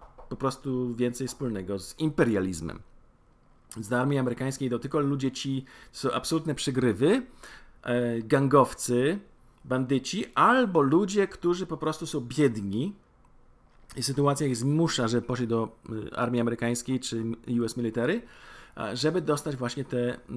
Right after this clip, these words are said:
przywileje, te ubezpieczenia. Ponieważ po wysłużeniu minimalnej tam lat dostajesz ubezpieczenia i to ci bardzo, bardzo, bardzo pomaga w życiu,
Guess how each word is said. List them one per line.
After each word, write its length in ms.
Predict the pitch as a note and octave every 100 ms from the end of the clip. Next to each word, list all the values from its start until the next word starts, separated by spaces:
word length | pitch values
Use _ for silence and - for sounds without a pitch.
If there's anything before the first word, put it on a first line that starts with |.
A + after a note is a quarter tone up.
| B2
przywileje, 600 | - C3+ F#3+ G3 A2 E2+
te 160 | -
ubezpieczenia. 920 | - A#2 B2 - B2+ D#3+ A#2+ F2+ D2+ - - - - _ _ _ _ _ - -
Ponieważ 380 | B2 C3+ B2+ -
po 280 | - C3+
wysłużeniu 540 | A2+ A#2+ B2 A2+ A#2+ A#2
minimalnej 640 | A#2+ A#2+ A#2+ B2 A#2+ A2
tam 340 | - G#2+ G#2 G#2+ - - -
lat 420 | A#2+ D3 A3+ -
dostajesz 480 | A#2 - B2+ C#3 -
ubezpieczenia 640 | C#3+ C#3 D3+ - A3 A#2
i 60 | A#2+
to 80 |
ci 140 | D#3 D#3+
bardzo, 340 | A#2+ A2+ G#2+
bardzo, 320 | A2 G#2+ G#2+
bardzo 640 | G2 B2 A3+ G3 A#2 G2+ C3+
pomaga 420 | D3 A2 G#2+ A2+
w 40 |
życiu, 400 | A2+ G3 - G2+